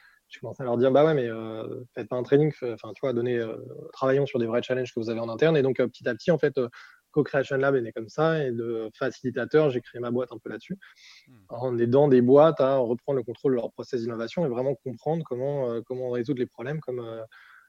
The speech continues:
Speaker 1: bah, avec une approche qui est similaire à ce que les startups, les boîtes de tech font aujourd'hui.
Speaker 2: Hmm.
Speaker 1: Euh,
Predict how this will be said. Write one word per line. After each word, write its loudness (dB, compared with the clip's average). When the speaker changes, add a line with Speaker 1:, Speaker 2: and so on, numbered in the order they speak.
Speaker 1:
bah, -8
avec -6
une -6
approche -2
qui -16
est -14
similaire -6
à -6
ce -14
que -10
les -2
startups, -6
les -8
boîtes -8
de -10
tech -8
font -8
aujourd'hui. -8
Speaker 2:
Hmm. -12
Speaker 1:
Euh, -4